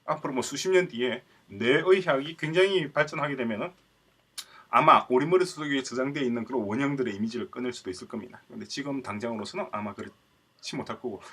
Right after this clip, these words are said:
짐작을 하는 거죠. 이런 걸 보고. 합리적이잖아요. 그렇게 생각하면. 논리적이고.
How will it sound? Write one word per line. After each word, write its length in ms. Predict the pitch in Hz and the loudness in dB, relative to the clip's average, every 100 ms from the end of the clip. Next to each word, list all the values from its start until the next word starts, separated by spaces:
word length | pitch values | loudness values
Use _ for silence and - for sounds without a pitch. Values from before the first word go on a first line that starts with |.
| - | -10
짐작을 360 | - 226 226 135 | 0 2 4 2
하는 180 | 131 127 | 2 -2
거죠. 140 | 98 | -4
이런 220 | 113 120 | -6 -4
걸 100 | 104 | -4
보고. 260 | - 104 95 _ _ _ _ _ _ _ _ _ _ - | -6 -8 -12 _ _ _ _ _ _ _ _ _ _ -6
합리적이잖아요. 600 | 147 226 220 160 113 135 | 0 2 0 -2 -2 -4
그렇게 240 | 160 139 - | -4 -10 -8
생각하면. 340 | 113 101 95 - - | -8 -8 -12 -16 -10
논리적이고. 460 | 139 135 101 98 | -6 -6 -8 -14